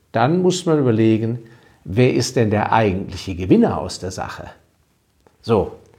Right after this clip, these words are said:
und das muss untersucht werden. Und das ist der Gang, den kaum einer macht, denn rund um die Tube sind ja viele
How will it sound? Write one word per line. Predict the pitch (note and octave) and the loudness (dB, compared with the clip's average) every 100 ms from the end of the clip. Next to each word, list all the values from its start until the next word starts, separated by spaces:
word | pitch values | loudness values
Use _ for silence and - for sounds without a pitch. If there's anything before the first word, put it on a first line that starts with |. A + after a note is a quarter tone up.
| _ _ _ | _ _ _
und | - - - | -12 -6 2
das | F#3 G3 - | 2 2 -4
muss | F#3 F3 | -4 -2
untersucht | D3+ C3+ B2 A2 - - | -4 -4 -2 -4 -6 -12
werden. | E2+ D2+ E2+ - | -12 -12 -14 -10
Und | G2 C#3 | 0 2
das | E3+ | 2
ist | A3+ G#3 F3 | -2 -4 -2
der | B2+ | 0
Gang, | A#2 A#2+ D#3 F#3 - _ _ | 0 0 -2 -8 -14 _ _
den | B2+ A#2 | -8 -6
kaum | - C#3+ F3+ F#3 | 2 4 4 2
einer | C#3+ B2+ | 0 0
macht, | A2+ D#3+ - - - _ _ _ _ _ - | 2 0 0 -16 -20 _ _ _ _ _ 2
denn | C#3 F#2+ D2+ - _ _ _ _ _ _ _ _ _ _ _ _ _ _ _ _ _ _ | 2 2 -6 -16 _ _ _ _ _ _ _ _ _ _ _ _ _ _ _ _ _ _
rund | G#2 B2 A#3 C4 - | -4 2 4 2 -2
um | F#3 | -2
die | F3+ E3+ | -2 -6
Tube | - D3 D3+ E3+ A3+ - - - _ _ _ _ _ _ _ | -4 -2 0 0 -2 -4 -16 -20 _ _ _ _ _ _ _
sind | - D3+ C#3 | -4 -4 0
ja | B2+ | -2
viele | - - B3+ D#4 C4+ A3 G3+ | -2 0 2 2 2 0 0